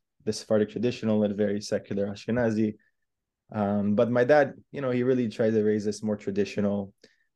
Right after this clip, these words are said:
Uh, our bar mitzvah was done Orthodox, even though, like, we would go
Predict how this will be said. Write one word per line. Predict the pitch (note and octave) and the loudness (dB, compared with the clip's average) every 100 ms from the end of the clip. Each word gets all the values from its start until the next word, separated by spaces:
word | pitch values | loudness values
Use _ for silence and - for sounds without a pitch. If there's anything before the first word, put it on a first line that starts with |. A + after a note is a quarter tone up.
| _ | _
Uh, | G#2+ G#2 G2+ G#2 | -10 -8 -6 -2
our | G2+ | 0
bar | G#2 | 2
mitzvah | G#2 G#2+ - G#2 | 2 0 -2 -4
was | G2+ G2 | -4 -4
done | G#2 | -6
Orthodox, | G2 G#2+ - G2+ G2+ - A#2+ | -4 -4 -2 -2 -4 -4 -2
even | G#2+ | 2
though, | A2 | 2
like, | G#2 G#2 | 0 -2
we | G#2 | -6
would | G#2 G#2+ | -4 0
go | G#2 G#2 G#2+ | 2 2 -4